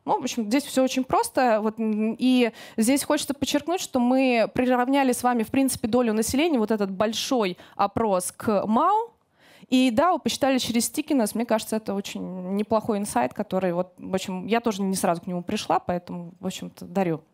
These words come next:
пользуйтесь. Вот, и мы также использовали с вами бенчмарки AppsFlyer. Вот, и бенчмарки AppsFlyer — классная штука, про-,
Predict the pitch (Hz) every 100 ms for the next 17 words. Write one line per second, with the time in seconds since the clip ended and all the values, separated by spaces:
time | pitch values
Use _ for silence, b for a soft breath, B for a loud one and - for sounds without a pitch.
0 | _ _ - 170 165 160 165 - B B
1 | B B 226 233 247 339 349 269 247 269
2 | 269 269 - 277 233 220 226 - 233 226
3 | 220 208 202 190 185 180 196 226 226 247
4 | 226 226 214 202 - 285 359 392 - _
5 | _ _ - 214 196 214 202 226 277 285
6 | 254 214 247 269 247 - 220 214 208 -
7 | 262 - 196 208 214